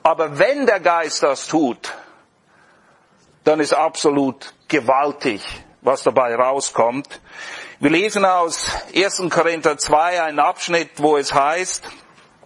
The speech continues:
„Was kein Auge gesehen und kein Ohr gehört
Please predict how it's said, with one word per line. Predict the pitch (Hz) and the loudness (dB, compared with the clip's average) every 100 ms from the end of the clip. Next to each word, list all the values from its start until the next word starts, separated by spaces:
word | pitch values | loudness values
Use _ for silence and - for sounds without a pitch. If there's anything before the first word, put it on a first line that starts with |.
| _ _ - - - - - _ _ - | _ _ -16 -14 -18 -20 -20 _ _ 0
„Was | 156 - | 0 2
kein | - 185 220 240 | 0 2 0 -4
Auge | - 170 202 196 | 0 2 2 0
gesehen | 190 175 - 156 156 117 92 - - _ _ _ - - - | -2 -2 0 0 0 -2 -8 -16 -20 _ _ _ -20 -20 -2
und | 143 135 | -2 0
kein | - 180 220 240 233 | 0 0 0 -2 0
Ohr | 175 202 214 | 2 4 2
gehört | 180 160 156 156 113 - - | 0 0 2 2 0 -8 -18